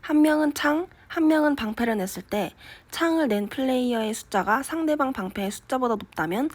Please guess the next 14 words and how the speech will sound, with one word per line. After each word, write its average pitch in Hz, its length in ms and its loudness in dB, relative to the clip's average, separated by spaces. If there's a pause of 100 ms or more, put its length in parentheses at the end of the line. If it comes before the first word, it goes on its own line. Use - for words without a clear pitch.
(280)
공격에 220 460 -2
성공하여 240 720 -2
상대방에게 247 800 0
그 - 180 -4
숫자만큼의 190 760 -4
피해를 311 360 -2
줄 - 160 -10
수 - 140 -10
있습니다. 160 580 -6 (720)
하지만 294 560 2
창이 320 560 2
방패의 214 480 -4
숫자보다 240 540 -2
같거나 202 600 -4